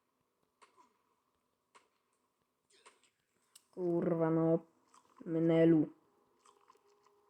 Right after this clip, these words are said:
Masz. Dobra, teraz tak. Myk, myk. Idziemy oro robić. Bum.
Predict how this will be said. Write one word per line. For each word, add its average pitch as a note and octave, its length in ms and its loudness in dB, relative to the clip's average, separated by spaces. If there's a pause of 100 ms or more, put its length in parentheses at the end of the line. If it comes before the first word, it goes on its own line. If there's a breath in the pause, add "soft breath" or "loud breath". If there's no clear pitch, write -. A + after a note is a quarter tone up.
(440)
Masz. - 420 -8 (3250)
Dobra, F3 200 -6
teraz A3 340 4
tak. A#3 320 6 (360)
Myk, G3+ 440 4
myk. G#3 460 2 (840)
Idziemy G#3 340 2
oro G3 260 10
robić. D#3+ 320 4 (1900)
Bum. D4 400 2